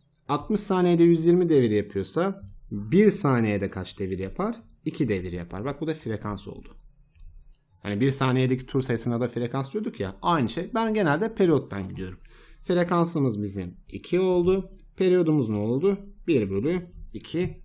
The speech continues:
oldu. Tamam. Bence de çok güzel oldu. Şimdi çizgisel hız kavramına geliyoruz senle.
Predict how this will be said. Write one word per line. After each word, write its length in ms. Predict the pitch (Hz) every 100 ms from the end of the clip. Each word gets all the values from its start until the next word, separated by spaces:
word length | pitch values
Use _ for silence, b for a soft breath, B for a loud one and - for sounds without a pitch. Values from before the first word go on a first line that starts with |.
| -
oldu. 720 | 120 110 101 92 95 92 101 - _
Tamam. 440 | 233 254 143 - _ _ 202
Bence 220 | 117 117
de 80 | 160
çok 220 | 143 123
güzel 200 | 127 143
oldu. 300 | 104 87 - b b b
Şimdi 460 | - 214 190 233 -
çizgisel 600 | 214 190 190 - 208 175
hız 220 | 208 202
kavramına 520 | - 139 113 107 98 95
geliyoruz 520 | 95 92 87 85 -
senle. 560 | 175 156 139 220 214